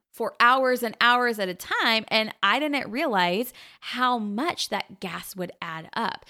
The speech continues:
And so now I am more particular about whenever I leave the fireplace on and for how long I do it. So do I still use it? Yes,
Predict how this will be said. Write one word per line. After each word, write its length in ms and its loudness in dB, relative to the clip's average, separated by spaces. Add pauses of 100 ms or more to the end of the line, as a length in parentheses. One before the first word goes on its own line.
(220)
And 120 -6
so 220 -6
now 580 -2
I 240 -4
am 320 -6 (260)
more 400 -6
particular 840 -2
about 300 2
whenever 640 2
I 220 4
leave 180 -2
the 80 -8
fireplace 580 -4
on 200 -4
and 180 -6
for 140 0
how 360 0
long 300 -2
I 140 -4
do 240 -8
it. 180 -8
So 260 -4 (300)
do 120 -2
I 100 2
still 240 -4
use 340 -4
it? 220 -4 (180)
Yes, 540 -4